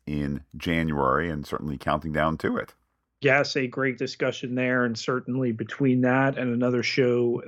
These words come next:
Speaker 2: that we're gonna talk about in a couple minutes here, changing up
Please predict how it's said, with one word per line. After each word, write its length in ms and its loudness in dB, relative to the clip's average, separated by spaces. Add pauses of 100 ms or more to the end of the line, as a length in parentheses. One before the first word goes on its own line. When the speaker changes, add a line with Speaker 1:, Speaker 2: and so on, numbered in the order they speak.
(140)
Speaker 2:
that 240 4 (140)
we're 120 -2
gonna 180 2
talk 300 0
about 420 0
in 240 0
a 100 -4
couple 540 0
minutes 500 2
here, 460 0 (320)
changing 440 4
up 200 0